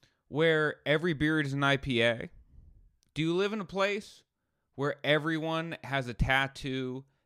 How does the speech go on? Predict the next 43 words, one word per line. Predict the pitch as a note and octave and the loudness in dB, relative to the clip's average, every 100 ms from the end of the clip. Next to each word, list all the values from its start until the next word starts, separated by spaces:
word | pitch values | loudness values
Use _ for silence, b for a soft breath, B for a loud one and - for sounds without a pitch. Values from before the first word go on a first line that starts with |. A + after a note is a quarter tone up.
| - | -2
that | A2+ F#2+ | 0 0
looks | A#2 C3 C3 - | 0 -2 -2 -4
like | A#2+ A#2 | -6 -4
it | F#2 | -8
was | F#2+ | -10
scribbled | - C3 C3 C3 A#2 | -8 -2 -2 -2 -4
in | F#2+ | -4
a | |
child's | - C3+ C3+ C#3 B2+ | -2 0 0 -2 -4
notebook? | B2+ G2+ G#2+ A#2 | -4 -4 -8 -6
Well, | B2+ - | -6 0
I | D3+ | 0
have | D#3 C3 | 0 -2
good | C#3 D3 | -4 -4
news. | C#3+ A2 F2+ | 0 -2 0
You | B2 C3+ | 2 2
live | B2 | 2
in | C3 | 2
Denver, | A#2+ A#2+ G#2 F2+ D#2 | 4 2 2 -4 -6
and | G#2 | -4
I | B2 | -2
have | B2 G#2 G2+ | -2 -2 0
good | C#3+ | 0
news | C#3+ C#3+ C3 | 2 -2 -2
for | C#3 | -4
Denver. | C3+ B2+ A#2+ E2 D2 - b b b - | 0 0 0 -4 -10 -16 b b b -4
I | B2 | 0
am | C3 A#2+ | 0 -2
performing | A2 - C#3 C#3+ D#3 E3 | -4 -2 0 2 2 0
there | D#3+ E3 F#3 F3+ b b b | 2 2 0 -4 b b b
on | G#2+ A2+ | -4 0
April | A#2 A#2+ A2 | 0 0 -4
fourteenth | F#2+ D3+ E3 E3 F3+ D#3+ | -2 -2 -2 -2 -8 -8
and | G#2+ | -6
fifteenth | C#3+ D3 - D3 C3 | -2 -2 -2 -8 -8
at | G2 | -10
the | F#2+ | 0
Denver | A#2 B2 A#2 | 2 2 0
Comedy | - A2+ G#2+ G2+ F#2 | 0 0 0 0 0
Underground. | F2 E2+ F#2 E2+ D2+ - b b b b | -2 -6 -6 -6 -8 -16 b b b b
Get | - F3+ - | 2 2 4
tickets, | F3 - - - | 2 2 -8 -6
baby. | G#2+ G#2+ B2 | -4 -2 -4